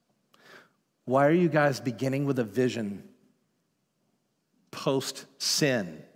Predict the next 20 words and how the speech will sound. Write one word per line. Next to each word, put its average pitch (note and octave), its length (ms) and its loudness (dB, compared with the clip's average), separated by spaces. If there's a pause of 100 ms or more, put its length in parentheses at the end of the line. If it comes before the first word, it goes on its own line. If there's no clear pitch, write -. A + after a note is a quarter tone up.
(360)
post-fall, B2+ 1300 0 (580)
post-rebellion? C#3 1120 0
Why E3 180 0
do A#3+ 60 4
you A3+ 120 4
wanna G#3+ 220 2
start F3 720 2 (220)
after E3+ 300 2
the D#3+ 100 2
serpent E3+ 480 2
deceived D#3+ 560 2
Eve E3 260 4
and C#3+ 120 0
Adam D3+ 440 4
and C#3 80 2
all C#3+ 160 4
the, C#3+ 180 2 (220)
why F#3+ 200 6
start C4+ 400 0
there? F#3+ 440 2